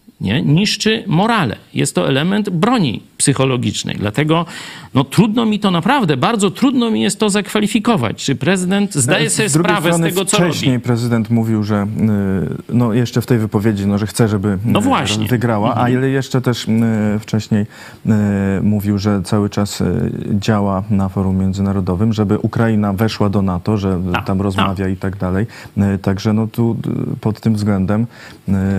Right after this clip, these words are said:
Speaker 2: no, s-, stoi przy tej Ukrainie cały czas.
Speaker 1: Naprawdę to jest trudna do oceny sytuacja, bo,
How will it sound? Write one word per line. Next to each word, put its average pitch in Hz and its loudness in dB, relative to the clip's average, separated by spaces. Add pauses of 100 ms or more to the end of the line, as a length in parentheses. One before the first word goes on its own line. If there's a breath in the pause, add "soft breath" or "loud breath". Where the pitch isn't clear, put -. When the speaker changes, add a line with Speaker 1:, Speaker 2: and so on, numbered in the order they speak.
(260)
Speaker 2:
no, - 0
s-, - -6 (600)
stoi 139 2
przy - -2
tej 104 2
Ukrainie 90 0
cały 90 -2
czas. 120 -2
Speaker 1:
Naprawdę 190 -2
to 160 -2
jest 160 -4
trudna 196 4
do 113 0
oceny 143 2
sytuacja, 131 -2
bo, 160 0